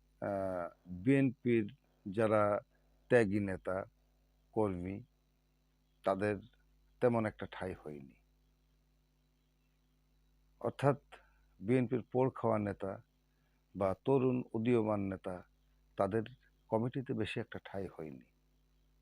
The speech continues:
যদি বলেন কেন ঠাঁই হয়নি, সেটা আসলে আমার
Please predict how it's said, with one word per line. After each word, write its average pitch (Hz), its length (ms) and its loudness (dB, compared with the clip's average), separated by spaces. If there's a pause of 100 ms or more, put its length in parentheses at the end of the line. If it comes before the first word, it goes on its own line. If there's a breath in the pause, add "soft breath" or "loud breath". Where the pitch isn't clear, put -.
(1200)
যদি 147 360 6
বলেন 127 420 6
কেন 123 260 2
ঠাঁই 107 280 2
হয়নি, 101 380 -4 (480)
সেটা 110 380 2
আসলে 101 300 -2
আমার 85 180 -4